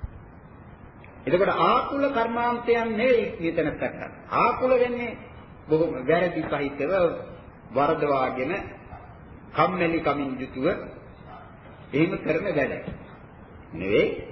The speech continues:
එහෙම කම්මැලි කමක් අලස බවක් නැතුව උත්හාන වීරියෙන් යුතුව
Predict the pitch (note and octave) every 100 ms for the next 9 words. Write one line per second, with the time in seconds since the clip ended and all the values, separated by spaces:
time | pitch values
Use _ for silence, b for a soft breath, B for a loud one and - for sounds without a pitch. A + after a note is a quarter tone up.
0 | - A#2 C#3 C#3 C#3+ C#3+ C#3+ C3+ C3 B2+
1 | D#3+ - C3 C#3+ C3 A#2+ G#2 G2+ G#2+ G#2+
2 | - G3+ D#3 - D3+ D3 C3+ B2+ A#2+ A2+
3 | A2 G#2 A2+ D3+